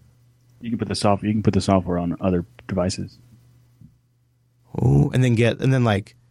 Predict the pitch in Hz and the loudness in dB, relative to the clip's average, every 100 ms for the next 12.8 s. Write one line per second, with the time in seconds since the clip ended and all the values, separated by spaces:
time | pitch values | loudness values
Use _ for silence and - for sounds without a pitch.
0 | _ _ _ - 151 135 190 196 151 127 | _ _ _ -2 0 2 2 2 0 0
1 | 104 139 190 214 - - - - - 135 | -2 0 0 2 0 -2 -6 -8 -4 0
2 | 135 123 123 120 117 110 - - 117 131 | 2 2 2 2 2 0 -2 -2 0 2
3 | 120 117 - - 123 - 117 139 117 110 | 2 0 -2 -4 -4 -2 0 2 2 2
4 | 104 - - _ _ _ _ _ 120 104 | 2 -2 -12 _ _ _ _ _ -10 -10
5 | - _ _ _ _ _ _ - 113 113 | -12 _ _ _ _ _ _ -8 -2 0
6 | 104 110 92 98 95 110 110 107 123 113 | 0 -2 -6 -8 -4 -2 0 0 0 0
7 | 117 113 107 107 98 95 90 90 90 90 | -2 -2 -6 -4 -4 -4 -6 -8 -8 -10
8 | - 92 - 95 90 98 - _ _ _ | -12 -10 -8 -8 -6 -10 -10 _ _ _
9 | - 107 113 104 95 - 101 78 90 87 | -2 0 0 -2 -8 -8 -8 -8 -12 -10
10 | - 98 - 98 95 92 90 92 92 95 | -4 -4 -4 -4 -2 -2 -2 -2 0 0
11 | 95 95 92 92 - 104 101 - 98 95 | -2 -4 -6 -12 -16 -12 -10 -8 -6 -4
12 | 95 92 92 92 92 92 92 90 | -2 -4 -4 -4 -4 -4 -4 -6